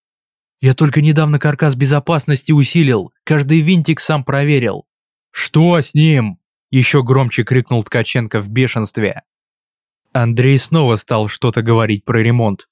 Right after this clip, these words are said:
Ткаченко не выдержал и, отшвырнув его в сторону, направился к разбитой машине.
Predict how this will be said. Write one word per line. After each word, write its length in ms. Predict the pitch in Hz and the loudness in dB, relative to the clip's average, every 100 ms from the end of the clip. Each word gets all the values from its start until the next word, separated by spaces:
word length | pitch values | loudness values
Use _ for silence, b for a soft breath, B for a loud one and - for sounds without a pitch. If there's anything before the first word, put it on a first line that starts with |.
| - | -6
Ткаченко 560 | 131 120 139 127 131 | -4 -2 -2 -2 2
не 160 | 127 127 | 2 2
выдержал 640 | 135 135 110 98 101 95 - | 2 2 0 -2 -4 -4 -2
и, 60 | |
отшвырнув 600 | 123 110 - 120 123 117 | -2 -2 0 2 2 0
его 220 | 120 113 107 | 2 0 0
в 80 | |
сторону, 480 | - 151 131 110 107 | -2 0 0 0 -2
направился 640 | 104 101 120 120 120 - 117 | -2 -2 -2 0 -2 -2 -4
к 60 | |
разбитой 500 | 117 110 104 113 120 | -2 -4 -4 -4 -2
машине. 600 | 113 113 - 123 107 95 | 0 -2 -2 -4 -2 -8